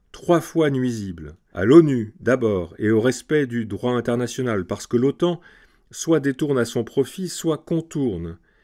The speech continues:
et ignore les résolutions du Conseil de sécurité.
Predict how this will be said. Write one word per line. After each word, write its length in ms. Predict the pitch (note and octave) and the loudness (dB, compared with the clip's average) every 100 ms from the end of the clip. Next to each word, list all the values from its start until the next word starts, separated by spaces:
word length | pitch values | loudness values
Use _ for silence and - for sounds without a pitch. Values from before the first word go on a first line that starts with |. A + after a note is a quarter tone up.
| _ _ | _ _
et 100 | A2+ | 4
ignore 400 | B2+ C#3+ D#3 E3 | 4 4 2 2
les 100 | C3+ | 0
résolutions 540 | A2+ A#2 A#2 A2 - C#3+ | 0 0 0 -2 -4 -4
du 100 | A2+ | -4
Conseil 300 | A2 G#2 A#2 | -4 -4 -4
de 80 | G2 | -6
sécurité. 720 | - - E2 D#2+ - C2+ | -8 -10 -10 -12 -14 -14